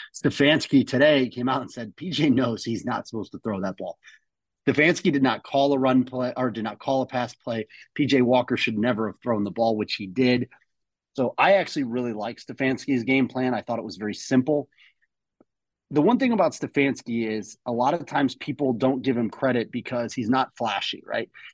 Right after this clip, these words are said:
Andy Reid can run a play where a backup tight end is handing off to a third string running back who's running a lateral to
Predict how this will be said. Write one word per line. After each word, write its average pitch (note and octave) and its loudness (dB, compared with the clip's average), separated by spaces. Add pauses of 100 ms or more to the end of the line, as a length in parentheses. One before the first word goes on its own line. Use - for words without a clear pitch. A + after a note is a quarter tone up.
(100)
Andy F#3+ 6
Reid C3+ 6
can A#2+ 2
run C3 6
a B2 4
play B2 2
where A2+ -2 (480)
a C3+ 0
backup D3+ -2
tight C3+ -8
end B2+ -6
is A#2 -12
handing C#3 0
off C3 2
to B2 -6
a G#2+ -6
third C3 -4
string B2 -4
running B2 2
back A2+ -2
who's G#2 -8
running B2+ 2
a A2+ -2
lateral A#2+ -2 (120)
to A2 0